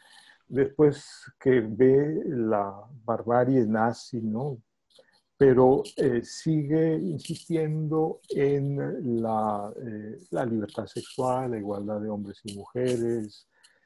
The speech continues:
eh, pues la, eh, la importancia de que, de que el Estado intervenga en la educación, en, eh, pues en el, en general, en,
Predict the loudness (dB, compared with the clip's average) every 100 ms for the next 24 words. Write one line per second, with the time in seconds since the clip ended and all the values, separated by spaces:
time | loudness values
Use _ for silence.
0 | _ _ -4 0 2 0 -2 -6 _ _
1 | _ _ _ _ _ -14 -8 -6 -6 -8
2 | -12 -14 _ -12 -10 -8 -8 -10 -12 -16
3 | _ _ _ _ _ _ -18 -18 -12 -8
4 | -6 -8 -6 -6 0 0 0 -2 -2 -2
5 | -8 -8 -6 -6 -6 -8 -8 -4 -2 0
6 | 0 -4 -6 -10 -10 0 0 2 -2 -2
7 | 0 0 -2 -6 -8 -14 -10 -6 -4 -4
8 | -4 -4 -6 -10 -10 -12 -10 -6 -4 -2
9 | -4 -6 -8 -8 0 4 4 4 0 -4
10 | -6 -8 -10 -14 _ -14 -8 -6 -6 -8
11 | -12 -14 -14 -12 -4 0 4 4 4 0
12 | -6